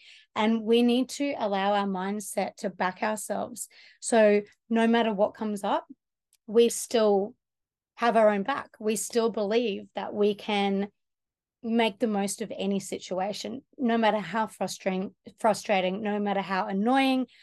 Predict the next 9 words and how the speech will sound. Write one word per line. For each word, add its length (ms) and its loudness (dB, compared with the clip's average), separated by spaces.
no 160 0
matter 240 0
how 200 -4
difficult, 640 -6
still 640 0
having 360 -4
your 120 -2
back. 380 -4
And, 340 -2